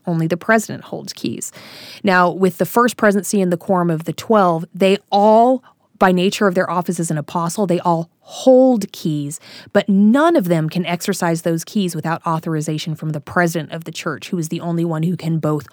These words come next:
hold and exercise all priesthood keys. So those keys are the same keys that were revealed to the prophet Joseph Smith through divine visitors and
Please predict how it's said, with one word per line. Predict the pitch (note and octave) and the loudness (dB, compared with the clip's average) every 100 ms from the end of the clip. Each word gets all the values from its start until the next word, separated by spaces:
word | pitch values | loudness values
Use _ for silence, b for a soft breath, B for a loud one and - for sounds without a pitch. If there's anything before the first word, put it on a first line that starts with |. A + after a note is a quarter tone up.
| b | b
hold | - F#3+ E3 D#3 - - | -6 0 0 -2 -6 -4
and | F3+ F3 E3 - | 0 0 -2 -6
exercise | D3 - - D3 D#2+ - | -10 -12 -10 -10 -10 -8
all | D#3+ | -10
priesthood | - E3+ D#3+ - - | -8 -14 -12 -14 -14
keys. | - - - B B B B | -14 -14 -14 B B B B
So | - A3 F#3+ F3+ B B B | 0 4 6 4 B B B
those | A#3+ C4+ - | 4 4 0
keys | - C4+ A#3 G#3 - | -2 0 0 0 2
are | F3+ | 2
the | F3+ | 2
same | E3+ G3 F#3+ F#3 | 0 2 2 0
keys | - F#3 E3+ | -2 -2 0
that | F3+ D3+ | -2 -2
were | F3 D#3+ D#3 | -2 -2 -2
revealed | F3 D#3 F3+ F3 | -2 0 0 0
to | E3+ | -2
the | F3 | -4
prophet | - E3+ E3 - | 0 0 0 -2
Joseph | E3 D#3+ D#3+ | -2 -2 -4
Smith | - B3+ A#3+ | 0 2 2
through | - - F3 E3 | -2 0 2 2
divine | D#3 D#3+ E3 D#3+ D#3+ | 2 0 2 2 2
visitors | E3 G#3+ A3 G#3 G3 F#3 | 4 4 4 4 4 4
and | F3 D#3 | 2 -2